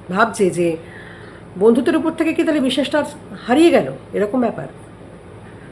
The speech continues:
"না দিবি তো ফোন করে বলে দে যে দিতে পারছি না।"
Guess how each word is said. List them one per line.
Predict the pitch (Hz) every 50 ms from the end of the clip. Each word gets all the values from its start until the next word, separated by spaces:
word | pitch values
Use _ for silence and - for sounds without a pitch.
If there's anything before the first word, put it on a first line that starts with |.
| - - -
"না | 202 226 247 285
দিবি | 269 339 320 330
তো | 330 339
ফোন | - 294 311 302
করে | - 311 294 277
বলে | 240 247 220 185
দে | 165 170 175 202 - - - -
যে | 190 175 202
দিতে | 208 208 - 247
পারছি | 247 208 196 - - 214
না।" | 175 165